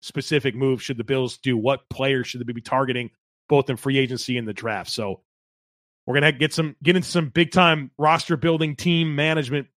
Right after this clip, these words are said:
uh, conversations here in the coming weeks, and those are some of my favorite conversations, right? I, I love to talk about games. Trust me, I,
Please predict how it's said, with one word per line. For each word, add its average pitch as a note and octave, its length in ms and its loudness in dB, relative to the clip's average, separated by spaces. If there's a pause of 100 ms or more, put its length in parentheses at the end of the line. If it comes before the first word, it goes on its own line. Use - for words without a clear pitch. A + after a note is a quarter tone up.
(400)
uh, A#2+ 120 -4
conversations D#3 680 -2
here C#3+ 120 -2
in C3 60 -4
the A#2+ 60 -8
coming C3+ 280 -2
weeks, C3 260 -2
and A2+ 180 -10 (480)
those D3+ 120 0
are D#3 40 0
some F3+ 160 4
of E3 60 2
my D3+ 100 4
favorite D3 320 -2
conversations, C3 680 -4
right? C3 140 -2
I, B2 60 0
I A#2 160 -6
love D3 220 2
to B2+ 100 -18
talk D3+ 220 2
about B2 220 -4
games. C3+ 320 -2
Trust - 280 2
me, G2+ 80 -14
I, G#2+ 60 -10